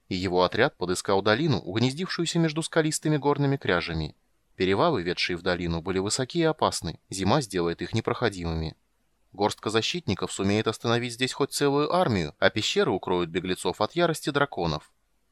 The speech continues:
Извилистой тропой пробрались они через горы, а вскоре сошла лавина, закрывшая перевал и начисто уничтожившая всякие следы беглецов. Пройдут месяцы, прежде чем дракониды дознаются, куда подевались восставшие.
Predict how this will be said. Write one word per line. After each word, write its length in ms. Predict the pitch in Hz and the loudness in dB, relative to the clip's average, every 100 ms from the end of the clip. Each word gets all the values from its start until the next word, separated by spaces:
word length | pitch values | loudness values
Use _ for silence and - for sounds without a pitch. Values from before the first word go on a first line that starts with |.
| _ _ _ _ | _ _ _ _
Извилистой 520 | 98 92 98 95 - | -6 -4 -4 -2 -4
тропой 360 | 98 98 101 95 | 0 0 0 0
пробрались 440 | 98 98 98 101 | 2 4 2 2
они 200 | 104 101 | 0 0
через 260 | - 107 107 | 0 -2 -2
горы, 320 | - 170 95 - | 0 0 -2 0
а 80 | 110 | 0
вскоре 320 | - 190 175 | 2 2 2
сошла 320 | 175 - 170 | 0 2 4
лавина, 400 | 170 165 101 90 | 6 4 2 2
закрывшая 480 | 85 92 98 - 104 | 0 0 -2 -2 -2
перевал 440 | - 120 135 170 | 0 2 2 2
и 140 | - 170 | 2 2
начисто 380 | 180 170 156 156 | 2 2 -2 2
уничтожившая 640 | 156 - 156 147 - 147 | 2 2 0 0 0 -2
всякие 360 | - 139 - 131 | 0 0 0 -2
следы 280 | 139 110 | -2 -2
беглецов. 600 | 87 85 85 - 80 - _ _ _ _ | -2 -4 -4 -4 -4 -6 _ _ _ _
Пройдут 380 | 92 92 113 - | 2 4 2 0
месяцы, 400 | 151 - - 92 | 0 0 -6 -4
прежде 280 | 92 92 92 | -2 -2 0
чем 200 | 104 95 | 2 2
дракониды 480 | 101 104 110 110 | 2 2 2 4
дознаются, 560 | 110 113 147 151 - - | 2 2 2 2 0 -6
куда 240 | - 147 | -2 0
подевались 500 | 160 147 147 143 135 | 0 -2 -2 -2 -2
восставшие. 720 | 135 - - 85 - 80 73 | -4 -4 -2 -2 -4 -8 -8